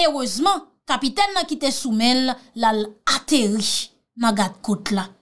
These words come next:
Frè e sè byen eme, ou pral tande temwayaj, ou mèt rete la.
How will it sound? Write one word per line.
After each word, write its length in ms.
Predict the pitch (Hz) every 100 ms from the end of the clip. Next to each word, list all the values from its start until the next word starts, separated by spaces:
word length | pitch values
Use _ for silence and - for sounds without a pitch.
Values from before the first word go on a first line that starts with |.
| _ -
Frè 160 | 247
e 140 | 226 220
sè 160 | 254
byen 240 | 214 214 208
eme, 240 | 196 196 190 - _
ou 160 | - 277
pral 240 | 269 220
tande 240 | 226 208 208
temwayaj, 760 | 202 196 180 180 180 180 175 - _ _ _
ou 80 | 349
mèt 180 | 254 220
rete 240 | 208 214 180
la. 80 | 165